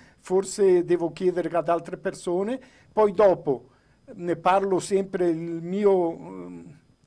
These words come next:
eh, il mio stile è quello di dire: "Vado dal sindaco, parlo con lui, gli espongo il problema che mi è stato esposto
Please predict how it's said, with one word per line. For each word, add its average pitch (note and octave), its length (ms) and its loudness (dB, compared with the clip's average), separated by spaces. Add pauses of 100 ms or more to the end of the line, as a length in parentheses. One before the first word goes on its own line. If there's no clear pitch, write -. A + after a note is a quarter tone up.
(400)
eh, D3 580 -12
il E3+ 60 -4
mio G3+ 220 2
stile A#3+ 340 0
è F3+ 40 2
quello G3 280 2
di F3 160 -6
dire: F3+ 540 -2
"Vado G#3 280 4
dal G#3 200 2
sindaco, A3 520 -4
parlo F3+ 380 0
con F#3 200 -4
lui, A3 360 -4
gli F3+ 80 0
espongo F3 580 0
il D#3+ 80 -2
problema E3+ 540 0
che E3 100 -14
mi E3 80 -10
è D#3 40 -8
stato E3+ 300 -4
esposto F#3 600 -10